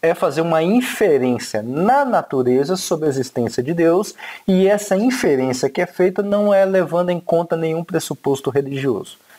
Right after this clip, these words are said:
De uma forma bem geral e bem ampla, seria isso. Aqui na teologia natural trinitária, a gente vai partir não desse ponto aonde nós não temos,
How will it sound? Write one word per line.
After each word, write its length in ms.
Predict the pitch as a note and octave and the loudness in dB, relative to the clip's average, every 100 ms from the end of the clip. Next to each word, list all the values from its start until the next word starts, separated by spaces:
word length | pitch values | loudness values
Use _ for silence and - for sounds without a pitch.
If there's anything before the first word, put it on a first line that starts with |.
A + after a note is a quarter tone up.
| - _ _ | -20 _ _
De 80 | - | -6
uma 80 | A2+ | -4
forma 280 | C3 C#3+ B2 | -4 -2 -4
bem 300 | A#2+ D3 C#3+ | -4 -4 0
geral 480 | C3 A2+ A2+ C3 | 0 2 2 2
e 60 | B2+ | -2
bem 260 | A#2+ B2+ A#2+ | -6 -4 -2
ampla, 340 | A#2+ - C#3 - - - | -2 -2 -6 -6 -20 -20
seria 520 | - - C#3 A#2+ C#3 | -10 -2 0 2 2
isso. 420 | C#3 G2+ - - _ _ _ _ _ _ _ - | 2 -2 -8 -16 _ _ _ _ _ _ _ -4
Aqui 420 | A#2 - - G3+ | -4 -4 -2 0
na 140 | F3 | 0
teologia 420 | B2 A#2+ A#2 A#2 A2+ | 0 0 0 0 0
natural 380 | G#2+ - G#2+ | -2 0 0
trinitária, 640 | G#2 G#2+ G#2 G2 B2+ D#3+ B2 | 0 -4 -4 -2 0 2 0
a 60 | |
gente 280 | G#2+ A#2+ A#2 | -2 -6 -4
vai 220 | A2 A#2 | 0 0
partir 680 | C3 A#2+ - - C#3 E3+ - _ _ _ _ _ _ | 0 -2 -4 -6 -2 -2 -4 _ _ _ _ _ _
não 380 | D#3 D3 D#3 A3+ | 0 2 2 2
desse 320 | F3+ E3+ - | 0 0 -4
ponto 640 | - - D3 C3 - G#2+ - - | -6 -2 0 0 -2 -4 -4 -2
aonde 400 | A2+ A#2+ A#2+ A#2 | 0 2 -2 -2
nós 260 | A#2+ A#2 | -2 -2
não 200 | B2 B2+ | -2 -2
temos, 760 | B2 C#3+ C#3+ C3 A2+ G#2 - | -2 -2 0 0 0 -2 -8